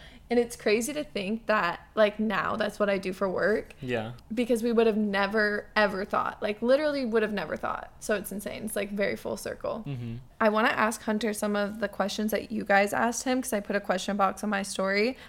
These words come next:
Speaker 1: I put, like, three question box at this point 'cause we've been wanting to film or record this for a while. So let's do, like, fire questions. So you wanna,
Speaker 2: Yeah,
Speaker 1: like
Speaker 2: the people that replied are probably like, "I've already answered this three times."
Speaker 1: Yeah.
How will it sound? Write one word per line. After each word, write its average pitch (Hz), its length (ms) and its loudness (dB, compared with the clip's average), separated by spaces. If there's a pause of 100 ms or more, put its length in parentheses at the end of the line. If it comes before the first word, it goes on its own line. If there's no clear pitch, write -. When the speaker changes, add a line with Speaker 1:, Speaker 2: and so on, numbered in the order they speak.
Speaker 1:
I - 20 -12
put, 226 120 2
like, 277 260 4
three 190 220 -2
question 185 340 -2
box 175 260 0
at 220 120 -4
this 240 160 0
point 247 320 0
'cause 208 160 -4
we've 214 180 0
been 190 220 2
wanting 196 340 2
to 226 80 -4
film 185 460 -2
or 202 100 6
record 175 380 0
this 208 340 -2
for - 180 -2
a 185 80 2
while. 190 540 2 (800)
So - 480 -4 (260)
let's 208 280 0
do, 254 200 0
like, 226 220 0 (120)
fire - 320 0
questions. 226 520 -6
So - 80 -4
you 220 120 -2
wanna, 220 180 0
Speaker 2:
Yeah, 151 100 6
Speaker 1:
like 139 60 4
Speaker 2:
the 135 40 0
people 139 280 -2
that 135 180 4
replied 120 340 2
are 107 60 -2
probably 107 240 -8
like, 104 120 -8
"I've 104 200 -8
already 117 260 -6
answered 110 300 -10
this 110 160 -12
three 113 180 -12
times." 110 320 -14
Speaker 1:
Yeah. 247 280 -2